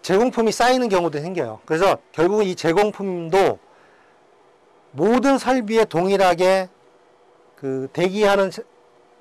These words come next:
반제품 없이 백 프로 생산만 하고 있으면 제일 좋은 상황이 되겠지만,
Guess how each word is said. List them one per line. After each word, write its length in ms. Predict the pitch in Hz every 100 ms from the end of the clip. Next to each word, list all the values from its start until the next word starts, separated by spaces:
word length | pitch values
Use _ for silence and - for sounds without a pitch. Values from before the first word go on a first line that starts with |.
| _ -
반제품 400 | 160 180 180 190
없이 460 | 139 - 175 180 170 _ _ _ -
백 200 | 156 -
프로 160 | 220
생산만 480 | 208 247 240 214 208
하고 160 | 190 175
있으면 340 | - 151 156
제일 400 | - 156 165 160 180 -
좋은 400 | 151 165 170 165
상황이 300 | 165 160 147
되겠지만, 580 | 123 120 - 143 135